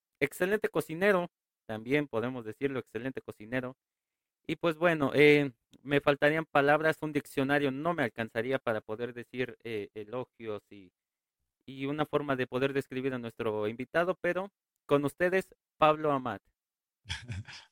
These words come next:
Speaker 2: Buena-, buenas a todos, buenos días, buenas tardes, buenas noches, como dice el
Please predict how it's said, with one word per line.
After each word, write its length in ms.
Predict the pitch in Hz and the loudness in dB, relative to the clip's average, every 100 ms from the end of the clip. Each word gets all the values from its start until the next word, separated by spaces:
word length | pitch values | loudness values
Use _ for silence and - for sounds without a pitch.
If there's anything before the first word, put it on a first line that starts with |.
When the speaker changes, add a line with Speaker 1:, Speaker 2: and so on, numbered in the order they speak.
| - | -2
Speaker 2:
Buena-, 400 | 131 139 139 127 | 2 4 4 2
buenas 460 | 127 147 151 135 131 | 2 4 4 2 0
a 100 | 117 | 2
todos, 340 | 151 160 147 | 4 6 6
buenos 320 | 127 143 143 | 4 4 4
días, 240 | 131 165 160 | 4 4 4
buenas 300 | 139 131 123 | 2 0 0
tardes, 220 | 165 156 | 2 4
buenas 260 | 135 127 123 | 4 4 4
noches, 340 | 147 131 120 | 2 2 -2
como 220 | 107 110 | -4 -2
dice 320 | 123 117 120 | -4 -2 -2
el 100 | 104 | -4